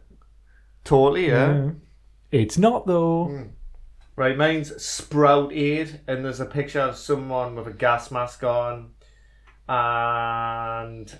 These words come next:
Speaker 1: I assume it means you wear that when you're making sprouts or farting.
Speaker 2: So this is a second card to do with sprouts?
Speaker 1: Yes.
Speaker 2: Fucking
Speaker 1: Well, you
Speaker 2: hell.
Speaker 1: had two s-, fucking snowman ones, didn't
Speaker 2: That's
Speaker 1: you?
Speaker 2: true,
Speaker 1: Which
Speaker 2: actually,
Speaker 1: didn't
Speaker 2: yeah.
Speaker 1: make any sense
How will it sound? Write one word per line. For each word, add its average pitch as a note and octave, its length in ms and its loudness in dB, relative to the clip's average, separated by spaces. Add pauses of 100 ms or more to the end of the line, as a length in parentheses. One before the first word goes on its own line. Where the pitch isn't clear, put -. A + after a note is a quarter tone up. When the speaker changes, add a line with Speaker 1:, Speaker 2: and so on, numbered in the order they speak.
Speaker 1:
I C3 120 2
assume C3 640 -2
it A#2+ 140 -12
means A2+ 460 -12
you A#2+ 160 -8
wear A2+ 260 -2
that A2+ 160 -2
when A2 100 -6
you're G#2+ 80 -10
making G#2 280 -10
sprouts G#2 420 -8
or G2 220 -12 (200)
farting. G#2 480 -2 (280)
Speaker 2:
So D3+ 100 2
this D#3+ 120 4
is D#3+ 60 4
a D#3+ 80 6
second E3 340 2
card C#3 240 4
to A#2 40 -6
do B2 120 2
with A#2+ 160 -2 (120)
sprouts? A#2 460 0
Speaker 1:
Yes. - 480 -4
Speaker 2:
Fucking C#3+ 180 -2
Speaker 1:
Well, - 80 4
you G3 140 6
Speaker 2:
hell. E3+ 80 8
Speaker 1:
had - 80 -2
two D3+ 200 4
s-, - 240 -6 (120)
fucking C#3 420 -2
snowman F3+ 560 -2
ones, B3 260 -6
didn't A#2 120 -2
Speaker 2:
That's A#3 120 -6
Speaker 1:
you? G#3 120 0
Speaker 2:
true, - 60 2
Speaker 1:
Which D#3 140 4
Speaker 2:
actually, C3+ 120 0
Speaker 1:
didn't A3 220 6
Speaker 2:
yeah. A3 100 4
Speaker 1:
make G#3+ 80 -2
any E3+ 160 0
sense C3 400 2